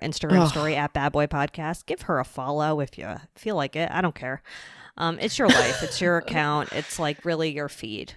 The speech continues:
Speaker 1: your algorithm.
Speaker 2: Yeah.
Speaker 1: You know what I
Speaker 2: I
Speaker 1: mean?
Speaker 2: mean, if you wanna just curate your Instagram follows the way you
Speaker 1: Yeah.
Speaker 2: want.
Speaker 1: Yeah, yeah,
Speaker 2: We're not
Speaker 1: yeah.
Speaker 2: here to tell you what to do.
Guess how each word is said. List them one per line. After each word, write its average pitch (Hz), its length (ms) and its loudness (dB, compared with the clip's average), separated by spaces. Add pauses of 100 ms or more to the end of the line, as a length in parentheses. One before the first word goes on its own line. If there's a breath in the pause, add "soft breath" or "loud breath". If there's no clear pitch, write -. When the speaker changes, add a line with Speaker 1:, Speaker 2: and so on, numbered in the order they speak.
Speaker 1:
your 147 160 -4
algorithm. 120 560 -4
Speaker 2:
Yeah. 151 340 6
Speaker 1:
You - 80 2
know 202 60 0
what 214 100 -2
I 208 40 -2
Speaker 2:
I - 20 -2
Speaker 1:
mean? 185 160 6
Speaker 2:
mean, 185 160 10
if 175 160 4
you 196 80 6
wanna 220 320 4 (180)
just - 260 2
curate 160 680 6
your 160 280 6
Instagram 208 680 4
follows 226 580 6
the 185 100 4
way 180 200 8
you 160 200 6
Speaker 1:
Yeah. 147 220 4
Speaker 2:
want. 143 380 4 (280)
Speaker 1:
Yeah, 160 200 0
yeah, 147 160 2
Speaker 2:
We're 190 60 4
not 190 160 4
Speaker 1:
yeah. - 60 -8 (160)
Speaker 2:
here 160 160 8
to 123 600 0
tell 170 260 -2
you 147 200 2
what 143 220 -4
to - 220 -6
do. 143 420 -4